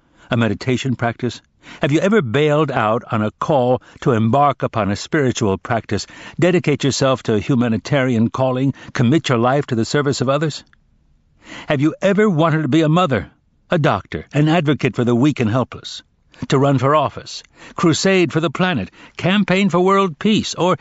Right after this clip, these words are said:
to preserve the environment? Late at night, have you experienced a vision of the person you might become, the work you could accomplish, the realized being you were meant to be?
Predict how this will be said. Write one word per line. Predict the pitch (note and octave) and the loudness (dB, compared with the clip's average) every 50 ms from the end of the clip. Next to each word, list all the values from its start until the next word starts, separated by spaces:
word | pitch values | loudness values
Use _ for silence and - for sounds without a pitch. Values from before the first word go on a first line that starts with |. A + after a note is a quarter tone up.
| - - - | -6 -8 -2
to | - G3+ | -2 0
preserve | D#3 - E3 D3 A#2+ A2 E3 F#3+ F#3+ D#3 | 0 2 0 2 2 2 2 2 2 2
the | D#3+ F#3 | 2 2
environment? | F#3 F3+ E3 F3+ E3 D3 G2 D2+ - - - - - - _ _ _ _ _ _ _ _ _ _ _ _ _ _ - - - - - | 2 4 2 2 0 0 -2 -6 -10 -14 -20 -20 -20 -20 _ _ _ _ _ _ _ _ _ _ _ _ _ _ -20 -20 -14 -6 -2
Late | B2 D#3 F#3+ F3 | 0 2 2 2
at | D3+ - | 2 2
night, | B2+ B2 B2+ G#2+ D#2+ C#2+ D#2 D#2+ - - - - _ _ _ _ - - - - - | 2 2 2 0 0 -4 -8 -14 -18 -20 -20 -20 _ _ _ _ -20 -20 -14 -6 -4
have | B2+ B2 | -2 0
you | D3+ E3+ D#3 | 0 0 -2
experienced | D3 - - - - F#3+ F3+ D#3 C3+ A#2+ A#2 A2 - - | -2 -4 -6 -2 0 2 4 4 4 2 2 0 -2 -4
a | B2 A#2+ | -4 -4
vision | G2 F2 F2 A#2 D3+ C#3 G2 F2+ D#2 D2+ D#2+ F#2+ A2+ | -4 -2 0 2 2 2 2 0 0 0 0 0 0
of | - A#2+ G2 | -2 -4 -2
the | A2 A2 | -2 -4
person | - - - D#3+ D3 - - A#2+ G2+ G2 | -4 -2 0 0 0 0 0 0 0 2
you | G#2 A#2+ A#2+ | 2 2 2
might | A2 G2+ G2 G2+ G2 - - | 2 2 0 -2 -4 -6 -6
become, | - F#2+ - - - - - - - D2+ - - - _ _ _ _ _ _ _ _ _ _ - - - - | -8 -8 -8 -8 -8 -8 -6 -6 -6 -8 -12 -14 -18 _ _ _ _ _ _ _ _ _ _ -20 -12 -4 0
the | B2 B2 | 0 2
work | C3+ F#3 F#3+ - - | 4 4 2 2 0
you | E3 C#3 | -4 -2
could | - E3+ D#3+ | -2 -2 -4
accomplish, | D#3 - - F3 E3+ C#3 - - F2 - - - - - - _ _ _ _ _ _ _ _ _ _ - - - | -2 -2 0 0 0 -2 -4 -10 -14 -14 -14 -14 -14 -14 -18 _ _ _ _ _ _ _ _ _ _ -16 -6 0
the | - D3 | 0 2
realized | C#3 F3+ A3 G#3+ F#3+ D3+ C3+ A2 G2+ G2 G2+ G#2 G2 F2 F2+ F#2 | 2 4 4 4 4 2 2 2 0 0 0 -2 -2 -4 -6 -2
being | F#2 C#3 C#3+ A#2+ F2+ E2 E2 F#2+ | -2 0 2 2 2 2 2 2
you | G#2 G#2 | 2 2
were | G2 G2+ | 2 2
meant | G2 G#2+ A#2 C3 C3+ B2+ - | 2 2 2 2 0 0 -2
to | - C3+ | -4 -4
be? | B2 C#3+ C#3+ A#2 F2 D2+ D#2 F2+ | -2 -2 -2 -2 -2 -4 -8 -14